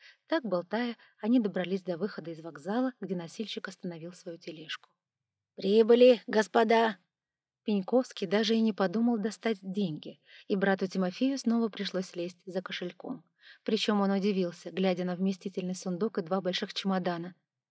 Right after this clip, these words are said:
«Самуил, неужели это все ваше?» «Конечно, все наше. В сундуке только мои инструменты.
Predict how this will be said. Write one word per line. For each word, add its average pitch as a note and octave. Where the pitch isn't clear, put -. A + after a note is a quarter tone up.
«Самуил, A3+
неужели G3+
это D4
все E4+
ваше?» G3+
«Конечно, G3+
все A3+
наше. G3+
В -
сундуке G3+
только C4
мои C4
инструменты. A#3